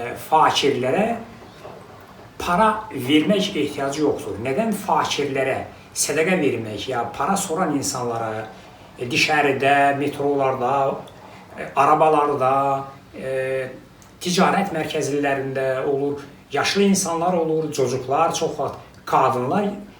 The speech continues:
sizlərdən para s-, sorurlar. E, bu düşüncələrimi aydınlaşdırmasından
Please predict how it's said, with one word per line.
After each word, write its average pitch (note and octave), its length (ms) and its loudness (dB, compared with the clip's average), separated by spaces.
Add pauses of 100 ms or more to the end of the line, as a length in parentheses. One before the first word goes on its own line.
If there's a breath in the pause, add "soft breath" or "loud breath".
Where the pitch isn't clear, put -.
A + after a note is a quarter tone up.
sizlərdən C#3+ 640 0 (360)
para D#3 280 -4 (180)
s-, - 160 -12 (360)
sorurlar. G2+ 600 -6 (1160 loud breath)
E, A2+ 100 -10 (680)
bu C#3 320 -4
düşüncələrimi F#3 680 2
aydınlaşdırmasından E3+ 1040 -2